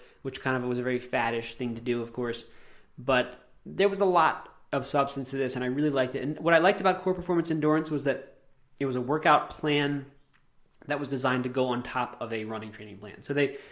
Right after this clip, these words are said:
they would give you speed workouts and tempo workouts and hill workouts and things like that. But as far as mileage goes and, like, the long run, they really didn't tell you too much. They said, like, "Do what your plan would call for,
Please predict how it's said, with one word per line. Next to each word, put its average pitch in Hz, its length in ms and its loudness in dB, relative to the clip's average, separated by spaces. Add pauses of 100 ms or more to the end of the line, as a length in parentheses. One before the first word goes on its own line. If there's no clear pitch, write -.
they 165 80 -2
would 156 140 -6
give 190 160 0
you 190 180 0
speed 165 300 -4
workouts 139 440 2
and 127 120 -4
tempo 127 220 -6
workouts 113 420 -6
and 107 80 -10
hill 143 160 -6
workouts 123 440 -8
and - 80 -20
things 120 160 -10
like 110 160 -12
that. 135 280 0 (320)
But 147 120 2
as 143 160 -2
far 170 280 6
as 147 260 0 (300)
mileage 156 640 0
goes 160 320 4
and, 131 80 -4
like, 120 280 -6
the 131 100 -4
long 139 240 4
run, 127 140 2
they 135 100 0
really 190 160 6
didn't 156 380 -4
tell 202 200 0
you 143 120 0
too 123 100 -10
much. - 180 -14
They 139 100 -4
said, 131 200 -4
like, 120 240 -8
"Do 170 180 2
what 151 360 0
your 143 100 0
plan 127 400 -2
would 120 160 -6
call 180 180 2
for, 113 400 -6